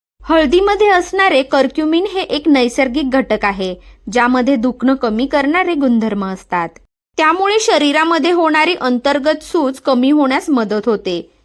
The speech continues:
दुधामध्ये नैसर्गिक कॅल्शियम आणि व्हिटॅमिन डी असतं, जे हाडांच्या मजबूतीसाठी खूप महत्त्वाचं असतं. या दोन्ही घटकांमुळे हाडांची झीज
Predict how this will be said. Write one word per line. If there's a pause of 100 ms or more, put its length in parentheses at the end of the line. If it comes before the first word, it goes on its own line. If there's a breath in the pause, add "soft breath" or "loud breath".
(120)
दुधामध्ये
नैसर्गिक
कॅल्शियम
आणि
व्हिटॅमिन
डी
असतं, (360 soft breath)
जे
हाडांच्या
मजबूतीसाठी
खूप
महत्त्वाचं
असतं. (500 soft breath)
या
दोन्ही
घटकांमुळे
हाडांची
झीज